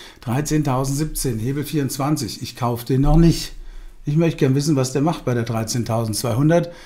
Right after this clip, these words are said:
Das ist die G K acht null eins Q. Und als Put, auch relativ eng mit dem fünfundzwanziger Hebel,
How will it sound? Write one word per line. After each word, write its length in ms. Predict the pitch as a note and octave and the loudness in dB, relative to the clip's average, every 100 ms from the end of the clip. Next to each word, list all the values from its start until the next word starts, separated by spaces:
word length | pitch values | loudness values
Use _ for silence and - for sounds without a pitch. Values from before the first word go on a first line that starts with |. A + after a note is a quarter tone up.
| - - | -20 -6
Das 120 | B2 | -4
ist 80 | B2+ | -2
die 100 | C#3 | 0
G 180 | D#3+ F#3+ | 2 2
K 280 | F3+ C#3+ C3+ | 0 -2 -2
acht 260 | E3+ - | -4 -2
null 180 | E3 D3 | 2 2
eins 400 | C#3+ C#3+ C3 - | 2 0 -2 -6
Q. 300 | - A3 A#2 - - - - - - - - - - - | 0 2 2 -2 -16 -20 -20 -20 -20 -20 -20 -20 -20 -8
Und 160 | C3 C#3 | -6 -4
als 180 | C3 - | -4 -2
Put, 380 | G3 A3+ - - - - - | 2 2 0 -14 -20 -16 -6
auch 200 | D#3 B2+ | -4 -2
relativ 380 | D3+ F3 C#3+ B2+ | -2 0 -2 -4
eng 180 | D3+ F#3+ | -2 0
mit 80 | |
dem 60 | B2 | 0
fünfundzwanziger 680 | - G#3 G3+ D#3 C3 A#2+ A#2+ | -2 -2 -2 -2 -2 -2 -2
Hebel, 480 | G#2+ A2+ C3 G3 | -2 -2 0 -2